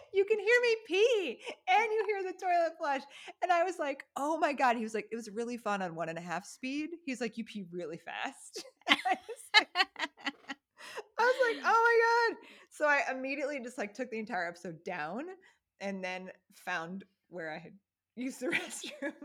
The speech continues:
Speaker 1: in the episode and cut it out. So I try
Speaker 2: Oh
Speaker 1: to
Speaker 2: my
Speaker 1: make sure I
Speaker 2: goodness.
Speaker 1: make notes, 'cause sometimes my notes are a mess. And clearly they were a
Speaker 2: <laughs>
Speaker 1: mess that day. <laughs> I missed it. So there, you know, and I'm not sure,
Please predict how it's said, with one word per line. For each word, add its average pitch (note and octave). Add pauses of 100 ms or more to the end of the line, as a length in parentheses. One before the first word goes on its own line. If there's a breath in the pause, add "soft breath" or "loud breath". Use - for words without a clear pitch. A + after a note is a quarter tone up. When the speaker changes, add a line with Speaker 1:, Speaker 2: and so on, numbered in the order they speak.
(140)
Speaker 1:
in B3
the A3
episode F3+ (640 loud breath)
and D#3+
cut -
it -
out. - (360)
So -
I F3
try F#3+
Speaker 2:
Oh -
Speaker 1:
to D4+
Speaker 2:
my A#3+
Speaker 1:
make F3+
sure E3+
I D#3
Speaker 2:
goodness. D3+
Speaker 1:
make D3+
notes, C#3+ (1200)
'cause G3+
sometimes A3+
my F3+
notes D#3
are D3
a C#3+
mess. G3+ (440)
And F#3
clearly -
they A#3+
were -
a G#3
Speaker 2:
<laughs> -
Speaker 1:
mess G3
that E3+
day. G3
<laughs> -
I D4
missed G#3+ (200)
it. - (960 loud breath)
So A3 (220)
there, A3 (420)
you D4+
know, D4 (280)
and B3
I'm D4+
not C4+
sure, C#4+